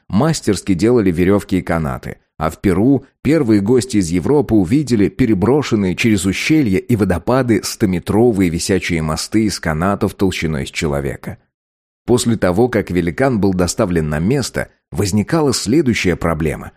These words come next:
Надо было его установить. Для этого из камня и песка сооружали насыпь и втаскивали статую наверх по пологому склону ногами вперед.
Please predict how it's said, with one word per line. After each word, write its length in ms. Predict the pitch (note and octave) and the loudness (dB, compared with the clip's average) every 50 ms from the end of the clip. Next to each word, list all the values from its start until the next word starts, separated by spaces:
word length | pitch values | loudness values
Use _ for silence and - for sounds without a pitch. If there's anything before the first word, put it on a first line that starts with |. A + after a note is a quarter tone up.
| _ _ _ | _ _ _
Надо 380 | - D2+ F#2 F#2+ G2 A#2 A#2+ C#3+ | -6 -4 0 0 0 2 0 0
было 220 | C3+ C#3 D#3+ D#3+ | 0 2 4 4
его 540 | E3 D#3+ A#2+ F#2+ - C2 D#2 E2+ E2+ - _ - | 4 2 0 -2 -2 0 0 -2 -2 -2 _ -6
установить. 880 | G#2+ G#2+ - - - F#2 F2 E2+ D#2+ D#2 C#2 C#2+ A#1+ - - - - _ _ _ | -4 -4 -4 -4 -2 -2 0 0 -2 -4 -4 -8 -10 -10 -12 -14 -16 _ _ _
Для 220 | - F2+ F#2 G#2 G2 | -8 -2 0 0 2
этого 400 | F2+ E2+ E2 D#2+ - F#2+ F#2 A#2+ | 2 2 0 -2 -2 0 2 2
из 180 | A#2+ G#2+ - | 2 2 0
камня 380 | - - A2 B2 B2+ G#2+ F2+ E2 | -2 -2 -2 0 0 0 0 -2
и 20 | |
песка 520 | C#2+ - D#2+ - - - D2+ D2+ D2+ - - _ _ | -2 -4 -6 -6 -6 -6 -4 -4 -4 -6 -8 _ _
сооружали 680 | - - - F#2+ F2+ F2+ F#2+ F#2 F2+ B2 D3+ D3+ A2+ E2 | -8 -4 -2 0 2 2 0 0 0 0 0 0 0 -2
насыпь 560 | D2+ D2+ D#2+ D2+ D2 D2 - - A#2 A2+ - - _ _ - | -2 -2 -2 -4 -4 -4 -4 -4 -6 -6 -6 -14 _ _ -2
и 100 | C#3 A#2+ | 0 0
втаскивали 680 | - - - - G#2 F#2 F#2 - - - C3 C#3+ C#3+ C#3+ | 0 -2 -2 0 0 0 -2 -2 -2 0 2 2 2 2
статую 500 | - - - G#2+ F#2 - - G2 F#2 F2+ | 0 0 0 0 0 2 4 4 4 4
наверх 460 | E2 D2 C#2+ C2+ G2 C3 - - - | 2 -2 0 0 0 0 0 -2 -4
по 120 | - F2+ | -6 -6
пологому 640 | - - E2 D#2 D#2 F2 A2+ C3 B2+ C#3 C3+ C3 B2 | -2 -2 -2 0 2 2 2 2 0 0 -2 -2 -2
склону 540 | - - - A2 A#2 A#2 A2 G2 F2+ E2+ | -4 -4 0 2 2 4 4 2 2 2
ногами 380 | F2 E2+ E2+ F2 F#2+ F#2+ G2 F#2 | 0 0 0 0 0 2 2 0
вперед. 460 | - - - F2 D2+ C#2+ - - - | -2 -2 -2 -2 -2 -2 -6 -10 -14